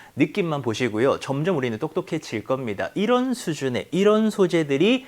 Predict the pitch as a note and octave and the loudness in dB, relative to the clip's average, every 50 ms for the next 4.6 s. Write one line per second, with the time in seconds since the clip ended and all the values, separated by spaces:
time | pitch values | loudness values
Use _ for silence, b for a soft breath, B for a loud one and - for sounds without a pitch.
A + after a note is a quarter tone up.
0 | B B B B - - - F#3 F3 F3 F3 E3+ E3+ F#3 G3 G#3 A3 - - _ | B B B B -14 -8 -6 -4 -2 -2 -2 -2 0 0 0 0 0 -4 -8 _
1 | _ _ _ _ _ _ _ - - - G3+ F#3+ - F#3 E3+ C#3+ G#2 - - - | _ _ _ _ _ _ _ -10 -6 -6 -4 -2 0 0 0 0 -2 -4 -4 -2
2 | B2+ A#2+ C3 D#3+ D#3 B2+ A2+ B2+ C3 A2 G2+ A#2+ E3+ B B B B B B B | 0 0 2 2 0 0 0 0 2 2 2 2 0 B B B B B B B
3 | B D#3 G3+ A3 G#3+ - A3 G#3+ G#3 A3 A3 A3 - - C#3+ D#3 D#3+ A3+ A3 - | B 2 2 2 2 2 2 2 4 2 2 0 0 0 0 0 2 0 0 0
4 | F#3 D#3+ C#3+ B2 B2 A2+ - B2 G2+ - - | 0 0 2 0 0 0 2 0 0 0 -2